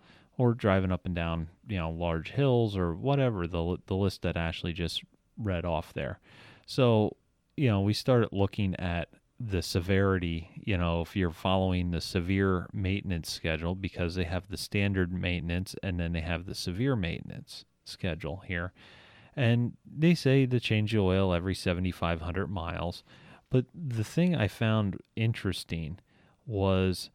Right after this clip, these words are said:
at seven thousand five hundred miles on their severe maintenance, they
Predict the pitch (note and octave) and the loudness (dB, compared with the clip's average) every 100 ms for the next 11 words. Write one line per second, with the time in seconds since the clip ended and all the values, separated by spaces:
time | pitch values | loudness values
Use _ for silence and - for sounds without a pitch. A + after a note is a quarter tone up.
0 | _ _ _ _ _ _ G#2+ F#2+ F#2+ - | _ _ _ _ _ _ 0 2 0 -2
1 | - _ - - - B2+ D3+ C#3 B2+ A#2 | -14 _ -16 -8 -2 0 0 0 2 2
2 | A2+ A2+ - G2 G2+ G2+ G#2+ D2+ F#2+ F2+ | 0 -2 0 0 0 0 -2 -2 -4 -2
3 | F2 F2 - - G2 F#2 F2+ - F2 G2 | -2 -4 -6 -4 -2 0 -2 -2 -4 0
4 | G#2+ D3+ C3 F#2+ F2+ F2+ F2 - - - | 0 2 0 0 -2 -4 -6 -8 -14 -16
5 | _ _ _ _ _ - A2+ A2 | _ _ _ _ _ -10 -2 -2